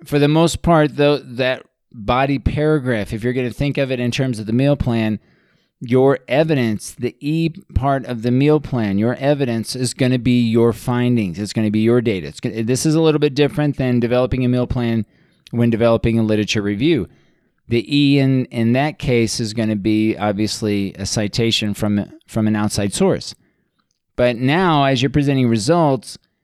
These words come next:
you're gonna have a topic sentence first, very important.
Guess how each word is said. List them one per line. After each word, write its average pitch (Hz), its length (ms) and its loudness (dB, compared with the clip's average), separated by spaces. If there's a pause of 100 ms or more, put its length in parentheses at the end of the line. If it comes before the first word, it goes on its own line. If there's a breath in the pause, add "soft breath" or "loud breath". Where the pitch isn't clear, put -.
(140)
you're 127 140 -2
gonna 135 120 2
have 127 80 0
a 123 40 -2
topic 165 400 0
sentence 170 480 2
first, 131 720 0
very 113 260 -2
important. 156 580 0